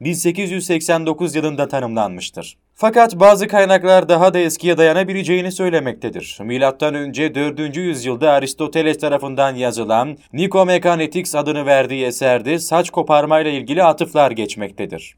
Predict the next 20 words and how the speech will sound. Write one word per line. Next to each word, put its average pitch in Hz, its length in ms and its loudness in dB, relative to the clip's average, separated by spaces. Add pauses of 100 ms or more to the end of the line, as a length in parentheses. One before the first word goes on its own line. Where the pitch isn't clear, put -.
(100)
Milattan 190 580 0
önce 175 380 -2
dört 165 240 -2
yüz 160 140 -6
on 175 160 -2
civarı 156 420 2
Hipokrat 151 680 -2
yazdığı 143 580 2
Epidemics 143 600 -4
kitabında 135 680 0
ise 135 400 0 (180)
Delearches'in 143 800 0
karısı 139 600 -4
Tasos'un 147 600 -6
çok 143 240 -6
hastalandığını 113 1000 -4
ve 170 100 2
saçlarını 170 560 -2
kopardığını 165 560 0
anlatmıştır. 98 840 -6